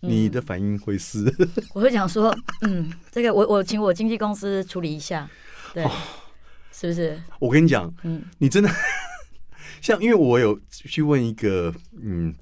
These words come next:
Speaker 2: 综艺大哥，
Speaker 1: 嗯。
Speaker 2: 然后我问他说：“如果遇到这个情况，
Speaker 1: 嗯。
Speaker 2: 你会怎么办？”然后他就跟我说，他会直接就开干，就现场他直接就，就会飙他了。
Speaker 1: 嗯。
Speaker 2: 然后我就说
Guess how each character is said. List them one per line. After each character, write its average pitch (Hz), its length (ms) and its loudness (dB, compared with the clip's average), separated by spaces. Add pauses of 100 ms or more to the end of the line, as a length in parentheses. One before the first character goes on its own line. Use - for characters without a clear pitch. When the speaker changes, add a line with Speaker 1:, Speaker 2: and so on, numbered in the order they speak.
Speaker 2:
综 120 200 -2
艺 107 120 -4
大 92 180 -4
哥， 85 160 -10 (320)
Speaker 1:
嗯。 165 320 -4 (240)
Speaker 2:
然 117 140 -2
后 143 280 2
我 104 120 -4
问 131 160 0
他 127 120 0
说 120 300 -4
：“如 135 100 -4
果 135 140 2
遇 127 140 -4
到 123 80 2
这 117 100 -6
个 113 80 -4
情 90 240 -8
况， 90 220 -4 (520)
Speaker 1:
嗯。 156 160 -10
Speaker 2:
你 92 80 -4
会 113 120 -2
怎 76 100 -8
么 73 80 -6
办？” 73 160 -10 (560)
然 87 80 -10
后 - 0 -
他 104 80 -4
就 101 80 -10
跟 104 100 -6
我 92 80 -4
说， 90 240 -10
他 - 80 -14
会 98 120 -4
直 80 200 -8
接 80 80 -12 (380)
就 90 220 -12
开 - 160 -10
干， 73 200 -10 (360)
就 92 100 -8 (180)
现 117 220 -4
场 82 100 -6
他 90 140 -8
直 85 180 -12
接 82 140 -10
就， - 20 -6 (480)
就 - 140 -8
会 92 40 -8
飙 80 220 -6
他 73 120 -10
了。 69 260 -12 (240)
Speaker 1:
嗯。 151 320 -10 (140)
Speaker 2:
然 151 100 2
后 151 80 6
我 143 60 2
就 143 100 6
说 170 480 4